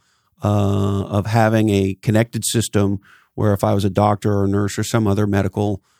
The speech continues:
uh, care provider, and I'm gonna go see you, a patient in a hospital, somebody who needs acute care, I'm parachuting in to do my part of it.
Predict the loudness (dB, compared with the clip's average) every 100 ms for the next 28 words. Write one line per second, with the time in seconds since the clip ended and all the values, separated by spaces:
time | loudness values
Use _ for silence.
0 | _ -6 -4 -2 0 0 0 2 2 2
1 | 0 0 _ _ -2 0 2 2 2 0
2 | -2 0 2 2 0 0 0 -2 -6 -8
3 | -20 _ _ _ 0 2 4 2 0 -2
4 | 0 2 2 2 2 0 -4 -4 -2 -2
5 | 0 -2 -4 -4 0 0 2 2 2 2
6 | 0 0 0 0 2 0 0 -2 0 0
7 | -2